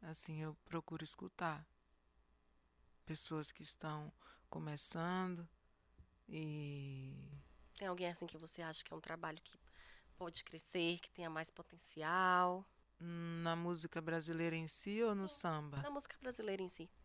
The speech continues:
Speaker 1: Ah, sim, muita gente. Tem muita gente que me emociona. Almério. Eu vou falar dos nossos, né? <laughs>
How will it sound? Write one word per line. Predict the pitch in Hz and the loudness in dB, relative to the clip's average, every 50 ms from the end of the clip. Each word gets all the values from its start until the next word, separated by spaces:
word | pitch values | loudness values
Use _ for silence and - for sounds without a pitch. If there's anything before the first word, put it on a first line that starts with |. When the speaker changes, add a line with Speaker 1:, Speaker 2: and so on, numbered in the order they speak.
| - - - - - - - - | -20 -20 -20 -16 -14 -14 -6 -2
Speaker 1:
Ah, | 156 147 147 156 170 | -2 0 0 0 0
sim, | - - - 156 151 151 | -2 -2 -2 -4 -4 -4
muita | 156 151 151 151 - 160 160 | -6 -6 -8 -8 -6 -6 -6
gente. | 151 151 147 147 147 - 160 160 - - - - - - _ - - - - - - - - _ - - - - - - - - - - | -6 -8 -8 -8 -10 -10 -12 -12 -14 -14 -16 -18 -20 -20 _ -20 -20 -20 -20 -20 -20 -20 -20 _ -20 -20 -20 -20 -20 -20 -20 -20 -20 -14
Tem | - 156 | -10 -8
muita | 151 151 151 - 170 170 | -8 -6 -6 -4 -4 -4
gente | 156 156 165 151 - | -4 -2 -4 -4 -6
que | - - 156 | -6 -6 -4
me | 156 | -4
emociona. | 156 151 151 147 147 - - 156 151 156 156 160 170 170 - - - - - - - - - - - - - - - - - - - - - _ - - _ _ _ _ - - 226 - | -4 -4 -4 -4 -4 -4 -4 -2 -4 -4 -4 -6 -8 -10 -14 -20 -20 -20 -20 -20 -20 -20 -20 -20 -20 -20 -20 -20 -20 -20 -20 -20 -20 -20 -20 _ -20 -20 _ _ _ _ -20 -20 -12 -6
Almério. | 185 160 156 156 151 151 156 165 175 175 175 165 160 160 156 156 151 - _ _ _ _ _ _ _ - - - _ _ - - _ _ _ - - - - - - - _ - - - - _ - - | -2 -2 -2 0 0 2 2 2 4 2 2 0 0 -2 -2 -4 -6 -10 _ _ _ _ _ _ _ -20 -20 -20 _ _ -20 -20 _ _ _ -20 -20 -20 -20 -20 -20 -20 _ -20 -20 -20 -20 _ -16 -10
Eu | - 147 | -6 -4
vou | 156 151 | -4 2
falar | - 170 165 156 160 156 | 4 6 6 6 4 2
dos | 147 165 160 156 | 0 -2 -2 0
nossos, | 165 156 151 151 143 - - 156 151 | 2 2 2 2 0 -2 -4 -2 0
né? | 156 160 | 0 2
<laughs> | 147 - 214 196 - 233 214 | 2 2 0 -2 -4 -6 -8